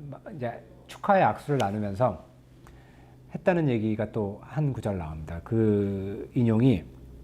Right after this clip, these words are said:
어, "이제 우리는 모두 개새끼들이다"라는 거죠.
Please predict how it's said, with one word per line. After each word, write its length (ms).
어, 420
"이제 200
우리는 340
모두 220
개새끼들이다"라는 840
거죠. 140